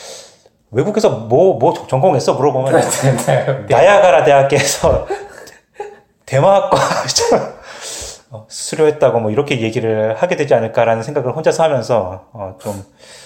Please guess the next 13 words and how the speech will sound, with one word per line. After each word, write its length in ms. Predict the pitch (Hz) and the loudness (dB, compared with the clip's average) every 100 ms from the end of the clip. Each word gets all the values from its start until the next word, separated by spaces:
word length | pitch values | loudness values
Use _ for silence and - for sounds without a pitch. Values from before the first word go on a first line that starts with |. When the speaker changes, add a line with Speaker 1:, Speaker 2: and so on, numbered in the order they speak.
| - | -18
Speaker 2:
괜찮은 300 | - 156 240 | -16 -6 -2
것 120 | 214 113 | 0 0
같은데요, 300 | - 123 110 | -2 -8 -8
저는? 320 | 101 120 196 - _ - | -10 -12 -14 -18 _ -12
오히려 300 | 147 175 170 | -10 -8 -8
이렇게 840 | 127 127 135 127 131 117 98 98 - | -10 -8 -4 -2 -2 -6 -8 -14 -14
체계적으로 480 | 220 220 196 175 151 | -10 -6 -4 -4 -4
배워서 760 | 117 123 120 107 101 - - _ _ _ | -4 -4 -4 -6 -6 -10 -18 _ _ _
그 140 | 135 | -16
컨트롤할 460 | - 214 - 208 185 | -12 -12 -8 -4 -4
수 100 | 180 | -6
있게끔 640 | 120 - 110 - 107 101 104 _ 120 | -16 -18 -20 -16 -16 -16 -20 _ -12
Speaker 1:
음. 360 | 107 95 92 | -10 -10 -14